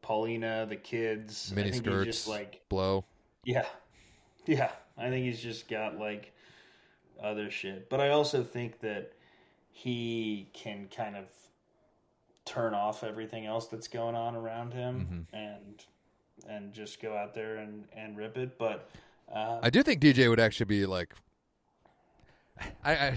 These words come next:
Speaker 2: I shouldn't say I think he would be, but I think there's potential D J could be a really great hang.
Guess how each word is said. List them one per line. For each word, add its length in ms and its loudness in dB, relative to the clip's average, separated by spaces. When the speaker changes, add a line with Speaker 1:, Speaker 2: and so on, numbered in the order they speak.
Speaker 2:
I 40 4
shouldn't 200 2
say 140 6
I 60 4
think 220 0
he 40 4
would 160 6
be, 80 6
but 180 4
I 120 6
think 160 8
there's 160 8
potential 500 2
D 140 4
J 160 0
could 120 -6
be 120 0
a 40 2
really 220 -2
great 220 -4
hang. 320 -8